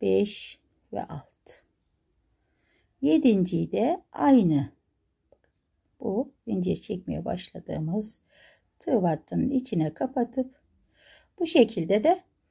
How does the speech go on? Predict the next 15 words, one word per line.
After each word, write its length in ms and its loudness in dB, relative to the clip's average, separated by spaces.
kenar 280 6
yaprağını 540 0
tutturma 460 -2
işlemini 440 -2
yaptık. 500 0
Şimdi 260 6
arkadaşlar 520 4
üç 220 0
zincir 360 4
çekiyorum. 640 2
Ara 200 6
suyuna 320 0
geçiyoruz 640 0
bu 60 -4
şekilde. 640 0